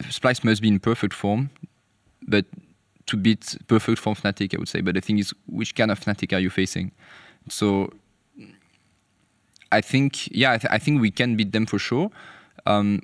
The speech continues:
we need to be, but that's the thing, we always need to be on perfect form. That, like, the, the thing is, we have a system that only works if, uh, everyone is giving their best at any point, whether it's in shot calling, uh, communication structure,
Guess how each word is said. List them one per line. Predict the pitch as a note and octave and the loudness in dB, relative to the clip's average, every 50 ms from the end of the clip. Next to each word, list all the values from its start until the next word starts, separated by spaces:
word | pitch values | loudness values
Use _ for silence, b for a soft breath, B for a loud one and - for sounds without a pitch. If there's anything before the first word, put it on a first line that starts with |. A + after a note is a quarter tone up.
| _ | _
we | - A2+ A2+ | 2 4 6
need | A2+ A#2+ D3+ - | 6 6 4 2
to | - B2+ | 0 -2
be, | A2+ A#2 A2+ | 0 2 2
but | G#2+ A2+ - - - | 2 2 0 0 0
that's | - C#3 C#3+ C3 | 0 0 2 2
the | B2 B2 | 0 0
thing, | A#2+ - C#3 B2 | 2 2 2 4
we | A2 G#2+ | 4 2
always | - A#2+ B2+ B2 B2 B2 A#2 - | 2 2 2 4 4 2 2 2
need | A2 A2 G#2 - | 0 0 0 -2
to | - G2 | -6 -4
be | F#2 G2+ | -2 -2
on | G#2 G2+ | -2 -2
perfect | G2 - G#2+ G2 - F#2+ F#2+ | -2 -4 -6 -6 -4 -6 -8
form. | - - - F2+ F2 G2 B2 B2+ | -8 -8 -8 -6 -6 -6 -8 -8
That, | E2+ F2 - - | -10 -10 -10 -10
like, | - - - - G2 - - - - - - _ _ _ _ | -14 -12 -10 -10 -10 -10 -10 -14 -18 -18 -18 _ _ _ _
the, | - B2 - | 0 0 0
the | - B2+ A#2 | 2 0 2
thing | B2 - E3 D3 | 4 6 4 4
is, | A2 A#2+ | 4 4
we | B2 C3+ | 2 2
have | C3 B2+ | 2 2
a | B2 | -2
system | - - B2 - - - D3+ E3+ | -4 -2 -4 -4 -2 -2 0 2
that | C#3+ A2+ - A#2+ | 2 0 0 0
only | A#2+ A#2 A2+ | 2 2 2
works | A2 A2 A#2 C3+ - - - - - - | 2 0 0 -2 -2 -6 -10 -10 -4 -2
if, | G#2+ G2 - - - B B B B B B B B B _ - | -2 -2 -2 -6 -14 B B B B B B B B B _ 0
uh, | G2+ G2+ G2+ G2+ - | 2 2 2 2 2
everyone | - A2+ G#2+ G#2+ A2+ G#2+ G#2+ G#2 G#2+ | 2 0 0 2 2 2 2 2 2
is | G#2 G2 | 0 0
giving | G#2 G#2 F2+ G2 G2 | 0 0 2 2 2
their | F#2+ G2 F#2 | 2 2 2
best | F2 F#2+ G2+ - - | 2 0 -2 0 -2
at | F2+ E2+ - | -2 0 0
any | F#2+ F#2+ | 0 0
point, | F2 - G2 G2 F#2+ G#2 | 0 0 -2 -2 0 0
whether | G2 F#2 F#2+ | 2 2 2
it's | F#2 - - - G2 | 2 0 0 0 0
in | F#2 | 0
shot | F2 - - G2 - | 0 0 0 0 0
calling, | - - G#2 G2 G2 F#2+ F#2+ G2 G2+ G2+ B B B B B B - - | 0 0 0 2 2 2 0 0 -2 -4 B B B B B B -2 0
uh, | F2+ F2 F2 F#2 - - - - - | 2 2 2 -2 -4 -10 -18 -4 0
communication | - G#2 G#2 G2+ G2 F#2 - G2 - - - | 2 2 2 2 0 0 0 0 0 0 -2
structure, | - - - G#2+ G2 - - - G#2 F#2 G2 G2 - | -4 -2 -2 -2 -2 -2 -4 -4 -4 -2 -2 -4 -6